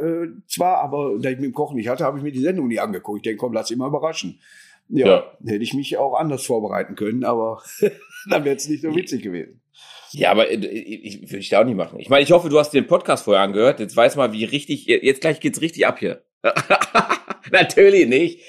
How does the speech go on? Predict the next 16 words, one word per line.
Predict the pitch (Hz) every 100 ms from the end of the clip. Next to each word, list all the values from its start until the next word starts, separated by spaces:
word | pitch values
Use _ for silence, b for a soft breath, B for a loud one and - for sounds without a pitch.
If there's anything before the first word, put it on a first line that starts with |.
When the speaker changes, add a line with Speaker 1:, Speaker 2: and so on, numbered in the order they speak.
| 208 -
Speaker 2:
Aber |
gesagt, | 131 135 - B 190 B - b b
der | 123 104
Typ, | 160 220
der, | 135
der | 156
Podcast | 147 160 180 156
macht, | 170 165
irgendwas, | 147 160 151 -
äh, | 80 123 - -
Ruhrpott-mäßig, | 131 147 156 123 131 107
ist | 117
egal. | 104 98 104 101
Komm, | 110 90 -
machen | 117 95
wir. | -